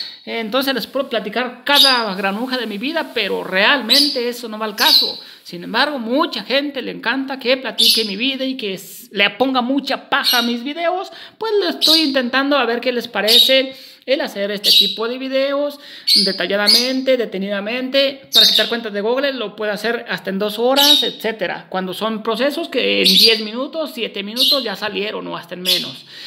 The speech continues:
Entonces, para quitar una cuenta de Google, quizás te lo prometa a quitarla en unas dos horas, tres horas. Entonces, si así les gusta la forma de trabajar detenidamente, pues claramente,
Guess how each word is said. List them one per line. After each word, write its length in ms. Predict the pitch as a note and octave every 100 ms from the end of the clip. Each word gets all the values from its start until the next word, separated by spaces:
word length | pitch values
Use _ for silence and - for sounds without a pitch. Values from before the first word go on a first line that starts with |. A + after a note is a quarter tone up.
| - -
Entonces, 640 | D4+ A#3+ A3+ A#3+ C#4+ - - - -
para 120 | G#3
quitar 200 | G3 A3
una 140 | A3
cuenta 240 | G3+ F#3+ F3+
de 80 |
Google, 300 | F#3 B3 D4
quizás 500 | C#4+ A3 G#3 A#3 A#3+
te 140 | A#3+ G#3+
lo 100 | F#3
prometa 640 | F#3+ G3+ A#3 A#3+ - F#3+
a 100 | F#3+
quitarla 420 | - G3 G3+ A3 G3+
en 160 | G3+
unas 260 | G#3+ G3 F3
dos 200 | G3 G3
horas, 340 | G#3+ A#3+ B3+
tres 220 | - G3 F#3+
horas. 400 | F3 - - - - -
Entonces, 480 | D3+ D#3 F#3 G#3+ C4
si 100 | G#3
así 180 | - A#3
les 140 | B3
gusta 220 | C4+ C#4
la 100 | A#3
forma 300 | G3+ G3 G#3+
de 100 | G#3+
trabajar 600 | A3 C4+ C#4+ E4+ E4 - - - -
detenidamente, 960 | G3+ G3+ F3+ G3+ B3+ D4 E4 E4+ F4+ F4+
pues 140 | E4+
claramente, 720 | - A#3 G3+ G#3 G#3 A3 G#3+